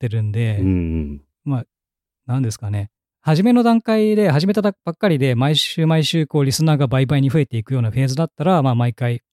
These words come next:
Speaker 1: 丁寧に説明した方がいいのかもしれないですけど、まあ、僕の今の感じだと、まあ、増えると言っても、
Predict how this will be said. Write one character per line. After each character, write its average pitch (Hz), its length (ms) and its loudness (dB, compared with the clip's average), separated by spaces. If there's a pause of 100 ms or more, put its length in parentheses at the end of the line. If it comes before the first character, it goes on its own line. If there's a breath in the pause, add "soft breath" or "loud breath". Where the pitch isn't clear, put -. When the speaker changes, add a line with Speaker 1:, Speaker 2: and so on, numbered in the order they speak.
(280)
Speaker 1:
丁 127 100 2
寧 123 140 0
に 110 140 -2
説 131 200 -4
明 127 120 -2
し - 60 -6
た 139 100 -2
方 131 80 0
が 117 100 -2
い 123 60 -2
い 120 40 -2
の 113 80 -2
か 110 120 -8
も 107 80 -4
し - 80 -10
れ 113 80 -4
な 113 100 -2
い - 20 -4
で 107 80 -6
す - 60 -10
け - 100 -12
ど、 107 360 -6 (1500)
ま 170 120 0
あ、 160 120 -2
僕 214 600 2
の 214 100 2
今 202 220 2
の 147 100 2
感 131 380 0
じ 127 100 -2
だ 135 100 0
と、 143 280 0
ま 135 220 2
あ、 110 40 -4
増 165 200 -2
え 214 100 4
る 214 100 -2
と - 80 -6
言 127 100 -2
っ - 20 -20
て - 180 -4
も、 113 320 -2